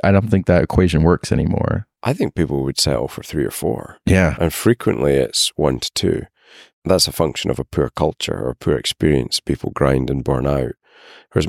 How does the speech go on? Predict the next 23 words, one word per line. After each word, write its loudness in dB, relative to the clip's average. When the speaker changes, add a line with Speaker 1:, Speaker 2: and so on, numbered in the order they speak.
Speaker 2:
I 4
mean, 6
mentoring 4
feels 4
like 2
one 4
of 4
those 4
magic 2
things -2
that -2
will 2
stick -2
people -2
for -2
longer. 2
And 0
I -4
certainly 2
know 4
in 4
my 4
practice, -2